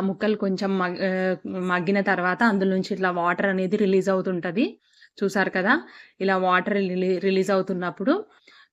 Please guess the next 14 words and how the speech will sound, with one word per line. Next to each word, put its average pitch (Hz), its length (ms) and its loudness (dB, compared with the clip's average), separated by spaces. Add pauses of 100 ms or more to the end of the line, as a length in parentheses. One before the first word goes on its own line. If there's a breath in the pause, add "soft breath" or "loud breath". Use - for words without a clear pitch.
(800)
ఇలా 190 180 0
బాగా 180 280 2
కలిపేసి 190 540 -2
కొంచెం 214 440 0
గరం 185 240 2
మసాలా 190 340 -2
వేయాలండి 175 500 0
ఫ్లేవర్ 185 380 0
కోసం. 190 320 -2 (480 loud breath)
మరీ 180 280 0
ఎక్కువగా 196 480 0
వేయాల్సిన 180 480 -2
అవసరం 180 400 -2
లేదు, 180 260 2